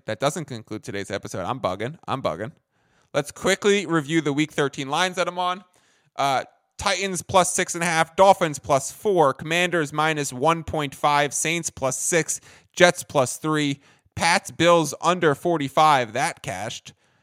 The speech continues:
Ravens, Broncos under thirty-nine, Lions, Jaguars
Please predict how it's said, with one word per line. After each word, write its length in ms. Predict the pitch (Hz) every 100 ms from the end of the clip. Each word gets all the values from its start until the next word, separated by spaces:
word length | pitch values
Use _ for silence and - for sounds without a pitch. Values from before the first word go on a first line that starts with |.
| _
Ravens, 480 | - 156 190 185 151
Broncos 540 | 165 170 165 165 143 -
under 320 | 165 170 160
thirty-nine, 720 | 147 160 151 139 147 151 139
Lions, 440 | 123 165 190 170 151
Jaguars 520 | 165 165 156 139 -